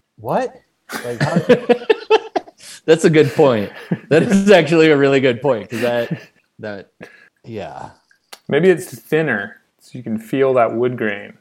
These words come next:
Speaker 2: See, you guys were talking about riding Black Magic, and I always thought that stuff was crazy because that was, like, the thickest. Like, it cut well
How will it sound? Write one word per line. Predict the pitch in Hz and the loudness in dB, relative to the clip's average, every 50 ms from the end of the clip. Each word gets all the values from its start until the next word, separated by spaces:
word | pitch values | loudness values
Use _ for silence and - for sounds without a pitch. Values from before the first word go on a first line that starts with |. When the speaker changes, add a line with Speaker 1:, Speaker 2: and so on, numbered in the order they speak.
| _ _ _ _ _ - | _ _ _ _ _ -16
Speaker 2:
See, | - - 143 123 | -10 -6 -4 -4
you | 135 170 | 0 2
guys | 254 254 180 123 | 2 2 2 2
were | 123 117 | 0 -4
talking | - - 131 117 107 120 | -4 -4 -4 -4 -4 -4
about | 110 101 104 104 98 | -4 -4 -4 -4 -2
riding | 104 107 107 107 101 95 87 | -2 -4 -4 -4 -6 -8 -8
Black | - 107 104 104 104 - | -6 -4 -4 -4 -4 -6
Magic, | - 98 90 95 110 104 95 92 85 78 - | -10 -12 -10 -10 -10 -8 -8 -8 -10 -10 -10
and | - 92 | -10 -6
I | 98 123 151 | -2 0 2
always | 147 135 117 - | 2 2 2 0
thought | - 117 98 90 | -2 -4 -4 -2
that | - 107 113 - | -2 -4 -6 -6
stuff | - - 95 - | -8 -12 -12 -12
was | - 82 - | -14 -18 -16
crazy | - - 95 87 87 82 82 87 | -12 -10 -8 -8 -8 -8 -10 -14
because | 82 - _ - 87 | -16 -16 _ -14 -8
that | 82 107 117 120 | -4 -2 0 0
was, | 113 107 92 | -2 -2 -6
like, | 90 87 80 78 - _ - | -8 -10 -12 -12 -14 _ -20
the | - | -20
thickest. | - _ _ - 135 - - - 73 73 - - - - | -20 _ _ -4 -4 -4 -4 -8 -16 -16 -18 -20 -16 -12
Like, | 90 - 90 | -12 -10 -10
it | 92 90 _ - | -10 -12 _ -4
cut | - 165 - - - | -2 -2 -2 -2 -6
well | 107 98 92 90 87 92 110 - _ | -8 -8 -6 -8 -10 -12 -14 -16 _